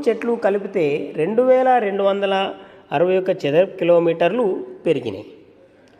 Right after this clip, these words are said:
ప్రపంచ అటవీ విస్తీర్ణంలో భారత్ అడవుల శాతం పదవ స్థానంలో ఉంది. దేశ విస్తీర్ణంలో అడవుల శాతం ఇరవై నాలుగు శాతం.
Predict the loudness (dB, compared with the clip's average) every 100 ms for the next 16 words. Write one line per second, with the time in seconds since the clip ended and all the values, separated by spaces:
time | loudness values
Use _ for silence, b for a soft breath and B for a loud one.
0 | b b b _ -2 0 0 0 0 0
1 | -2 -2 -4 -8 -2 0 2 2 2 2
2 | -2 -4 -4 -2 -2 -2 0 0 0 -2
3 | -2 0 0 0 -2 -8 _ _ _ _
4 | _ _ _ _ -2 0 2 2 0 -2
5 | 0 -2 -2 -2 -4 -6 -12 -20 -20 -20
6 | -20 B B B B B B B -20 _
7 | -10 -2 2 2 0 -2 -4 -4 -4 0
8 | 0 2 2 2 2 2 2 0 0 0
9 | -2 -2 -2 2 2 2 0 -4 -6 -6
10 | -8 -12